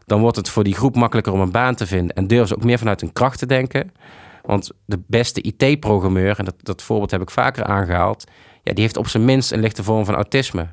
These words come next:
omdat hij heel geconcentreerd kan werken. De beste audiospecialist bij de politie, de, die, die, die de boeven afluistert,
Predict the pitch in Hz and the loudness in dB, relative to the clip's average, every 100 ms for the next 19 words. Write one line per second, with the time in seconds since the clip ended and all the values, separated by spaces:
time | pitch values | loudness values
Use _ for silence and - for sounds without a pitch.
0 | - _ _ _ _ _ _ _ _ _ | -14 _ _ _ _ _ _ _ _ _
1 | - 113 107 - 101 101 - 101 - 107 | 0 2 2 2 0 0 -2 -4 -2 -4
2 | 101 95 107 123 - 85 - - - - | -2 0 0 -2 -4 -12 -14 -20 -20 -20
3 | - - 92 123 - - 147 147 127 - | -12 -4 2 2 2 2 2 2 0 2
4 | 104 - 92 107 - 101 - 120 143 - | 0 0 -2 -2 0 -2 0 0 2 0
5 | 101 123 - - 110 101 - 98 95 85 | -4 -4 -6 -4 -6 -4 -6 -4 -4 0
6 | 135 135 - - 92 87 - 120 147 - | 2 2 0 0 0 0 0 -2 -2 -10